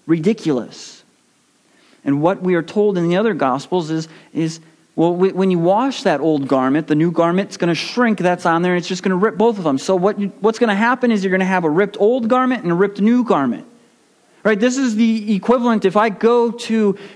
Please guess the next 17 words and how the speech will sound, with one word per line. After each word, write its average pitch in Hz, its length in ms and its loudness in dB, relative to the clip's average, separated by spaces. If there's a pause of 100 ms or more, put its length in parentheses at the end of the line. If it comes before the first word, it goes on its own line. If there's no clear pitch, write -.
(120)
Target 196 800 0 (600)
and 175 120 0
say, 220 120 2
"I'm 214 120 2
gonna 214 160 2
get 208 180 0
a 240 60 2
pair 233 260 2
of 185 140 -2
jeans 226 420 2
that 202 100 4
are, 190 100 2
like, 165 160 2 (300)
seventy-five 214 840 0
bucks," - 640 -2 (2500)
cut 262 340 0
out, 214 680 0